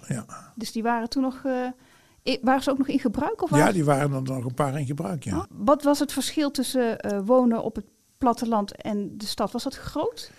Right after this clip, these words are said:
Speaker 1: Ja, dat was heel groot. Den Bosch was echt een stad met stadswallen en alles meer. En, eh, je kon dus niet naar buiten, buiten de, de stad gaan, eh, gaan bouwen.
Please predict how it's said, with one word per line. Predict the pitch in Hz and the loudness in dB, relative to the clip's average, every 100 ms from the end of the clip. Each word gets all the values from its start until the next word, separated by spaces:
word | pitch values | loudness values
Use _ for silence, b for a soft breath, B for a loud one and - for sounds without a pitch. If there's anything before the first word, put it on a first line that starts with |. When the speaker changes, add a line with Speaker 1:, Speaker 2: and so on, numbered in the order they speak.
| B | B
Speaker 1:
Ja, | - 143 | 6 6
dat | 151 | 6
was | 139 110 | 2 6
heel | 120 151 143 | 6 6 4
groot. | 120 120 - - - B B B B B - - 208 | 2 2 0 -8 -8 B B B B B -14 -2 2
Den | 123 131 | 4 6
Bosch | 165 139 - - - | 4 4 0 -2 -4
was | - 123 113 | -2 0 0
echt | - 135 - | -2 -4 0
een | |
stad | - - - - - - - | 0 0 2 0 2 -4 -2
met | 123 | 0
stadswallen | - - 139 - 143 185 190 - | 0 0 -2 0 0 0 -2 -2
en | 127 | -2
alles | 165 151 139 | -2 -2 -2
meer. | 147 143 160 131 B | 0 0 0 -8 B
En, | - 135 127 | 2 4 2
eh, | 120 120 120 180 - _ _ | 2 2 -2 -6 -12 _ _
je | 226 - | -8 4
kon | 185 | 6
dus | 135 120 | 6 4
niet | 160 151 - | 4 2 2
naar | 147 | 0
buiten, | 107 123 127 - 107 | 4 4 4 0 2
buiten | 139 139 131 113 | 4 4 0 -2
de, | 113 113 117 | -2 -2 -4
de | 113 | -4
stad | - 165 - | 0 0 0
gaan, | 160 156 156 143 | -2 0 2 2
eh, | 139 139 113 | 2 -2 -2
gaan | - 135 | 0 2
bouwen. | 127 143 151 165 | 4 4 4 0